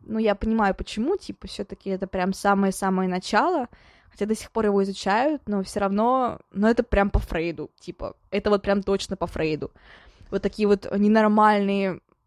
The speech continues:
отношения, которые больше похожи на отношения каких-то двух влюблённых людей, причём ненормально влюблённых, это, конечно, просто ахтунг. <laughs> Это моё любимое просто слово — ахтунг. Ну ладно, продолжим.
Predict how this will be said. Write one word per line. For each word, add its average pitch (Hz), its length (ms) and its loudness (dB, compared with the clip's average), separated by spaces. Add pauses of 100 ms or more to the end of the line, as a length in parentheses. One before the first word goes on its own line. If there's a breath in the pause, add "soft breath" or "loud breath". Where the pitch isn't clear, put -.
отношения, 220 720 0
которые 202 300 0
больше 214 300 2
похожи 208 380 0
на 190 160 2
отношения 196 460 -2
каких-то 202 260 -6
двух 190 260 -6
влюблённых 208 500 2
людей, 196 420 0 (380 loud breath)
причём 214 460 2
ненормально 214 760 4
влюблённых, 196 680 -2 (760)
это, 196 180 -4
конечно, 190 380 -2
просто - 400 -4
ахтунг. - 580 -6 (120)
<laughs> - 160 -20
Это 220 240 4
моё 220 160 2
любимое 208 300 -2
просто 196 260 -6
слово — 233 360 -2
ахтунг. - 380 -14
Ну 214 100 -2
ладно, 185 260 2
продолжим. 196 580 -6